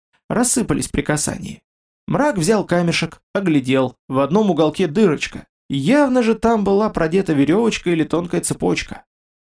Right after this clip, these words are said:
«Амулет», пробурчал он. «Если бы амулеты помогали». Он сунул его в карман, переступил через кости и остановился в удивлении.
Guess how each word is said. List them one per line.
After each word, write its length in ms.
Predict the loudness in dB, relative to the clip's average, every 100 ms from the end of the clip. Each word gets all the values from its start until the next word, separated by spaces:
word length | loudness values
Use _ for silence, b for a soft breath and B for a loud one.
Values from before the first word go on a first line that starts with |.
| _ -4
«Амулет», 800 | -2 0 2 2 0 -2 -12 _ _ -6
пробурчал 640 | -4 0 -2 0 -2 -2
он. 240 | -4 -6 -12 _ _ _
«Если 380 | -2 0 0 0
бы 160 | 2 2
амулеты 460 | 2 2 2 0
помогали». 880 | -2 0 0 0 0 0 -2 -6 -12 _ _ _ _ _ _ -2
Он 200 | 0 2
сунул 400 | 0 0 2 4
его 140 | 4 2
в 80 |
карман, 480 | 0 -2 -4 -8 -12 _
переступил 540 | -4 -2 -2 -2 0 0
через 320 | 0 0 0
кости 380 | 2 0 0 -4
и 180 | 0
остановился 680 | 0 0 0 0 0 0 0
в 60 | 0
удивлении. 600 | 0 2 2 0 -4